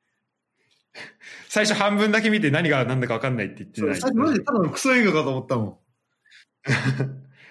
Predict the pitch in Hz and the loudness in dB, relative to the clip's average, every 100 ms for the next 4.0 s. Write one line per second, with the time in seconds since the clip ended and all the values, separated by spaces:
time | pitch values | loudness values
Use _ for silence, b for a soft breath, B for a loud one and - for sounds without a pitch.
0 | b b b b b _ _ _ - 135 | b b b b b _ _ _ -8 -2
1 | 139 147 165 262 247 233 226 220 214 214 | 0 2 2 2 2 2 2 0 2 2
2 | 208 214 180 170 151 120 110 101 - 107 | 0 -2 -2 0 2 0 -2 -4 -6 -6
3 | 107 107 - _ - 113 101 98 90 90 | -4 -6 -14 _ -16 -12 -12 -12 -14 -16